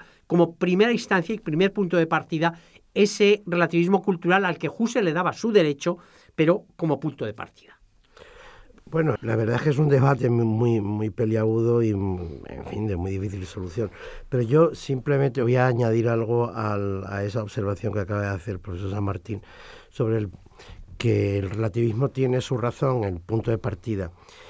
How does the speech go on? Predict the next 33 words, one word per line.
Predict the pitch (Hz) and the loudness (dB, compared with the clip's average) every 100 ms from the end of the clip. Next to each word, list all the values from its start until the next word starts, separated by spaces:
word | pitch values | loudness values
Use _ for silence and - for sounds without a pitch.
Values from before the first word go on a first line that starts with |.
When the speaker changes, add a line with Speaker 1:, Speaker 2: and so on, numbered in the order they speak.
| - - | -18 -6
Speaker 2:
pero | 98 | -2
no | 98 107 107 | 0 2 2
más | 104 98 - | 0 -4 -4
tarde. | - 104 90 87 - - - - - - | -2 0 -2 -6 -10 -18 -18 -20 -20 -4
¿Por | 131 117 | -4 0
qué? | 165 143 92 - - - - | 2 2 0 -10 -20 -20 -4
Porque | 139 113 135 - - _ - | -2 2 0 0 -8 _ -8
efectivamente | 120 123 190 202 196 190 - | -6 -2 0 0 2 0 0
la | - 127 117 | 0 0 0
filosofía | 120 117 113 107 151 170 | 0 -2 -2 0 0 0
puede | - 156 | 0 0
ser | 175 | 0
un | |
discurso | 131 123 - 104 107 | 0 -2 -4 -4 -4
más, | 110 226 185 | -4 -4 -6
un | 104 | -6
discurso | 95 107 113 107 | -6 -6 -6 -4
literario | 113 95 104 95 101 | -4 -2 -2 0 -2
más | 92 87 82 90 | -2 -4 -6 -4
de | 92 | -4
Occidente, | - - 95 113 104 95 - - - | -4 -4 0 -2 -2 -6 -8 -18 -4
pero | - 120 | 0 2
lo | 123 123 | 2 2
que | 131 | 0
descubre | 104 - - 156 175 | 0 -2 -2 0 2
la | 180 | 2
filosofía | 165 156 147 131 165 165 120 110 | 2 2 0 0 0 0 0 -2
en | 120 107 110 | -4 -2 -2
el | 101 | -4
proceso | - 98 - 147 - 131 | -6 -4 0 0 0 -2
de | 117 107 110 | 0 -2 -6
su | - 104 | -4 -6
esfuerzo, | 92 - 120 143 147 - 120 | -6 -4 0 0 -2 -8 -8